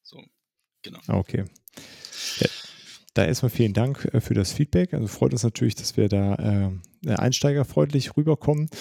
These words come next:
Speaker 2: Vielleicht liegt's auch einfach daran, dass wir keine Ahnung haben und deswegen eh keine Fachbegriffe <laughs> verwenden. <laughs> Wer weiß. Äh, genau, das mit dem Zeigen, das war vor allen Dingen, glaub ich, bei der Wichtel-Folge ein Problem. Da haben wir das so ein bisschen versucht, uns die, äh, Geschenke zu zeigen und zu erklären.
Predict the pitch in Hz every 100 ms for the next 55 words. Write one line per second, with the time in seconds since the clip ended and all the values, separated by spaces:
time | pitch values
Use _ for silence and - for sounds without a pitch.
0 | - - - 98 120 113 113 107 107 107
1 | 104 101 - 104 92 101 113 101 107 107
2 | 95 104 - 110 107 - 127 - 107 151
3 | 139 113 135 - 123 107 127 - - -
4 | - - - - 101 95 98 - - -
5 | _ - - - 123 - 117 113 113 113
6 | 110 104 92 92 - 117 117 110 127 131
7 | 135 110 113 117 - 110 127 117 101 104
8 | 101 127 - 110 - 101 104 101 - 98
9 | 107 120 120 95 101 104 - 98 107 -
10 | 104 - 92 95 113 - - - - 92
11 | 92 - 95 - - 107 107 - - -
12 | 107 107 101 101 95 92 - 107 110